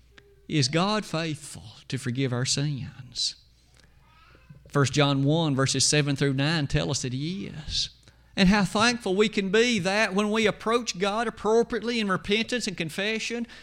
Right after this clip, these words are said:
the other acts required of us, he is faithful in a perfect way to forgive those sins. That degree of permanence and that degree of faithfulness, highlighted perhaps in these ways as well.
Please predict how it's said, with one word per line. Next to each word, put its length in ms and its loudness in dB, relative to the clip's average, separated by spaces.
the 180 0
other 260 4
acts 400 -2
required 500 -4
of 220 -4
us, 260 -4
he 180 0
is 120 0
faithful 760 -2
in 120 4
a 60 4
perfect 540 6
way 560 -4
to 100 -6
forgive 480 -2
those 300 -2
sins. 680 -6
That 200 -2
degree 400 2
of 240 -6
permanence 640 -4
and 120 0
that 120 0
degree 320 2
of 80 0
faithfulness, 840 -6
highlighted 560 6
perhaps 360 4
in 120 2
these 260 2
ways 320 0
as 140 -2
well. 560 -8